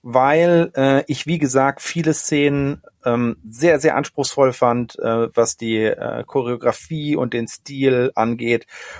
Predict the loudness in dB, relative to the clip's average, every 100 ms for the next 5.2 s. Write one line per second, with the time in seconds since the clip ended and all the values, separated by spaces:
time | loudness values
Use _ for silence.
0 | -12 -4 -4 -4 -6 -4 0 -2 0 -4
1 | 0 0 0 -2 -2 -2 0 0 0 0
2 | 2 2 2 -2 -2 -2 -2 0 2 2
3 | 0 -4 2 4 2 -4 -4 -2 -2 -2
4 | 0 -2 -2 -2 0 2 0 0 0 2
5 | 2 0